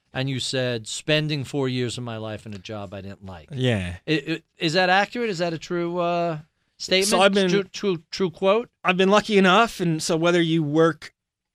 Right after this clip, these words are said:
Speaker 2: spend half your time working or,
Speaker 1: Mm-hmm.
Speaker 2: you know, eighty percent of your middleman with on work, and I would bet listeners of the show are somewhere higher than fifty percent on the spectrum of how much energy they devote
Speaker 1: Sure.
Speaker 2: to work. Um, you know, it's time you can't get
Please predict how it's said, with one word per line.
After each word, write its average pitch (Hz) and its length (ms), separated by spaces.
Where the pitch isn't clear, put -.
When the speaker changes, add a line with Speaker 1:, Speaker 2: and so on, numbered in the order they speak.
Speaker 2:
spend 147 260
half 139 300
your 170 80
time 165 320
working 185 380
or, 123 320
Speaker 1:
Mm-hmm. 127 180
Speaker 2:
you 135 60
know, 107 220
eighty 143 180
percent 151 300
of - 20
your 143 100
middleman 139 360
with 139 180
on 135 120
work, 143 260
and 139 80
I 113 140
would 110 180
bet 117 160
listeners 127 320
of 123 60
the 117 80
show 120 400
are 107 300
somewhere 139 340
higher 131 260
than 123 100
fifty 127 180
percent 127 340
on 123 100
the 117 60
spectrum 131 420
of 113 120
how 120 120
much 117 240
energy 117 260
they 123 100
devote 113 360
Speaker 1:
Sure. - 200
Speaker 2:
to 131 100
work. 156 580
Um, 113 500
you 165 60
know, 139 100
it's 165 120
time 170 240
you 151 80
can't 151 200
get 139 240